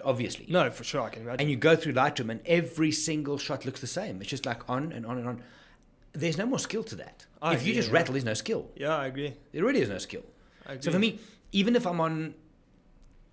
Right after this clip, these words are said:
Speaker 1: I'm on my Olympus and I'm up to, like, twenty-four frames a second or eighteen or whatever it might be, I still burst.
Speaker 2: Yes.
Speaker 1: Grr, grr, short shots.
Speaker 2: Yeah.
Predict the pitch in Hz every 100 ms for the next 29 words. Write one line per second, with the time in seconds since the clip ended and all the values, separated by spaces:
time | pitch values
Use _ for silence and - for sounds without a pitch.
0 | _ - 143 151 147 131 131 131 120 120
1 | 117 123 110 147 127 113 113 117 123 -
2 | 107 - 143 123 - 131 123 123 117 101
3 | 123 - 110 101 123 - 131 90 95 104
4 | 92 85 135 117 - - - - 135 -
5 | 180 123 139 123 - - - _ - 127
6 | 117 - - - 123 120 - - - 110
7 | - 147 139 - - 135 139 151 117